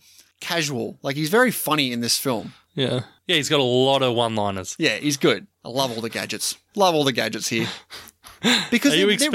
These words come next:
Speaker 1: real. They're practical.
Speaker 2: Are you expecting to run into much gunfire on this spelunking?
Speaker 1: <laughs> Spelunking. Base jumping.
Speaker 2: <laughs> Yeah, no, and I like, all jokes aside, this is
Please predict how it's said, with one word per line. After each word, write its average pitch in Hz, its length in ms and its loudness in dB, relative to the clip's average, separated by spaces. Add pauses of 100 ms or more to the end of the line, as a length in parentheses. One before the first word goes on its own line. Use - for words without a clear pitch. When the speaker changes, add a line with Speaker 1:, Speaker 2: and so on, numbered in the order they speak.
Speaker 1:
real. 381 140 4
They're 165 100 2
practical. 151 640 0 (180)
Speaker 2:
Are 147 40 -2
you 170 80 4
expecting 180 440 2
to 160 80 4
run 165 180 2
into 156 180 0
much 151 260 0
gunfire 170 600 2
on 156 160 0
this 160 200 0
spelunking? 170 540 0 (180)
Speaker 1:
<laughs> 932 180 -6
Spelunking. 147 580 -2 (440)
Base 143 180 2
jumping. 160 420 0 (1000)
Speaker 2:
<laughs> 170 120 -2 (580)
Yeah, 110 180 0
no, 117 140 -2
and 190 400 0
I 185 80 0
like, 175 320 0 (180)
all 165 140 2
jokes 131 200 0
aside, 110 300 0
this 139 240 0
is 110 400 0